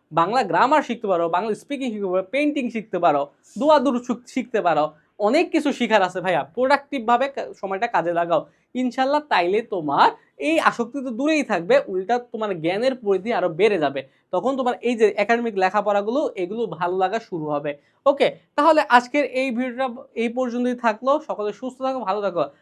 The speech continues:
লাস্টে একটা কথা আছে কিন্তু, "Control your screen time before it's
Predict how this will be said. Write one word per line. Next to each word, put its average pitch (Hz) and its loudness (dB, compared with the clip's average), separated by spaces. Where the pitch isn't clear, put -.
লাস্টে 208 2
একটা 269 0
কথা 233 4
আছে 208 4
কিন্তু, 190 -4
"Control 277 0
your 208 2
screen 254 -6
time 196 4
before 269 0
it's 285 -4